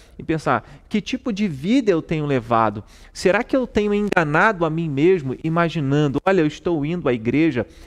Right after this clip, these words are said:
olha, eu sou membro da igreja, olha, eu faço as minhas orações, olha, eu faço isso, olha, eu ajudo as pessoas'?"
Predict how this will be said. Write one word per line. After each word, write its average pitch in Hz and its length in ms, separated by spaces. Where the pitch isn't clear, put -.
olha, 165 300
eu 135 120
sou 175 240
membro 165 340
da 151 120
igreja, 120 520
olha, 165 280
eu 143 100
faço 165 360
as 147 60
minhas 151 240
orações, 147 640
olha, 170 280
eu 143 80
faço 160 420
isso, 160 320
olha, 165 280
eu 147 140
ajudo 165 300
as 185 100
pessoas'?" 196 840